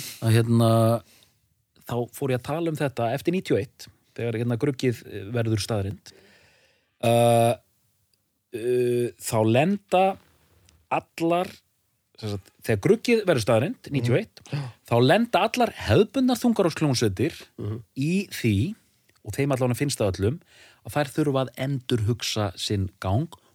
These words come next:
Speaker 2: Mhm.
Speaker 1: og endurskapa sig. Og ég ýtti þessum þræði úr vör með því að birta mynd af Testamentplötu <laughs> sem var með einhverju, sko, mynd, umslagið var svona eins og, hérna, einhver mynd eftir Picasso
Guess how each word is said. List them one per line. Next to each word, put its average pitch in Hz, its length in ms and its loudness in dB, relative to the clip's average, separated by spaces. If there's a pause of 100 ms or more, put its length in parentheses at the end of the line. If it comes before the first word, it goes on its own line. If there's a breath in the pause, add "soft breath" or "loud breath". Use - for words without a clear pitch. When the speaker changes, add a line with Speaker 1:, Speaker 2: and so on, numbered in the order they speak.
Speaker 2:
Mhm. 107 80 -8
Speaker 1:
og 120 120 -4
endurskapa 101 720 -4
sig. - 160 -10 (680 soft breath)
Og 101 100 -2
ég 107 320 2 (560)
ýtti 185 540 -2
þessum 147 200 2
þræði 156 500 0
úr 113 200 0
vör 123 380 2
með 123 140 0
því 117 80 2
að 101 60 -12
birta 139 360 -2
mynd 135 540 -2 (600 soft breath)
af 95 240 -4
Testamentplötu 208 1040 0
<laughs> - 1080 -2
sem 143 240 2
var 135 160 6
með 147 420 4
einhverju, 160 340 2
sko, 131 600 4 (300)
mynd, 139 440 2 (360)
umslagið 190 480 2
var 185 120 4
svona 185 300 -2
eins 170 220 -2
og, 160 140 2
hérna, 131 720 0
einhver 123 160 -4
mynd 160 240 -2
eftir 117 160 -4
Picasso 160 680 -2